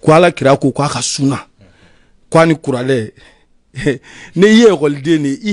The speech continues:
hinɛ de bɛ ne minɛ quoi. F'i taara sunna mɔgɔ tɔgɔ da i yɛrɛ la. An tɛ sunna ko kɛlɛla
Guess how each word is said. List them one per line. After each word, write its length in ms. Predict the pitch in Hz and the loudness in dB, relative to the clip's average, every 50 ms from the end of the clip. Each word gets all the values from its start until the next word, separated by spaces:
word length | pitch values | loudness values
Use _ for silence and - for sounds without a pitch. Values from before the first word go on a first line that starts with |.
| 196 | -2
hinɛ 160 | 208 214 214 202 | 0 0 0 0
de 80 | 156 | -2
bɛ 120 | 143 147 151 | -2 -4 -4
ne 100 | 156 151 | -4 -6
minɛ 260 | 139 127 123 123 123 | -6 -6 -8 -10 -12
quoi. 160 | 117 104 85 - _ _ _ | -14 -18 -20 -20 _ _ _
F'i 220 | _ - - 196 196 | _ -2 0 0 2
taara 220 | - 202 202 196 | 4 4 4 4
sunna 280 | - - 190 208 202 196 | 2 0 0 0 0 2
mɔgɔ 220 | 196 190 180 196 185 | 2 2 2 2 0
tɔgɔ 180 | - 151 165 160 | 0 0 0 2
da 80 | 147 139 | 2 4
i 120 | 139 135 | 4 4
yɛrɛ 140 | 120 104 98 | 2 2 -2
la. 120 | 92 90 - 117 110 104 - - - - - - - _ _ _ _ - | -6 -10 -14 -20 -20 -20 -20 -20 -20 -20 -20 -20 -20 _ _ _ _ -2
An 160 | - 170 180 | 0 0 0
tɛ 220 | - - 185 175 | 2 4 4 4
sunna 360 | 160 - - 175 175 170 165 160 | 4 2 0 2 4 4 4 2
ko 200 | - - 165 156 | 2 0 0 0
kɛlɛla 460 | - 180 160 160 156 156 156 135 110 | 2 2 4 4 4 4 4 2 0